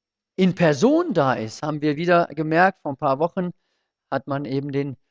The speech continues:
amerikanischen Botschafter in Deutschland ausgewechselt. Und es ist ein neuer gekommen.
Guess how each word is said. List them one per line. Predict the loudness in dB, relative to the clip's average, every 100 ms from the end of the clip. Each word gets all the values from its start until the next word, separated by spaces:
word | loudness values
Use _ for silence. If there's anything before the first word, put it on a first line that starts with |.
| _ _ _ _ _ _ _
amerikanischen | -2 2 2 0 0 0 0 -2 0
Botschafter | 0 0 -2 -4 -4 -8
in | -6
Deutschland | -2 -2 -2 -8 -8 -8 -10 _ _ _ _ _ _ _ _ _ _ _ -4
ausgewechselt. | -4 -4 -8 -6 -6 -10 -20 -20 _ _ _ _ _ _ _ _ _ _ -12
Und | -10
es | -10
ist | -10 -8
ein | -6
neuer | -4 -4 -4 -4
gekommen. | -8 -14 -18 -18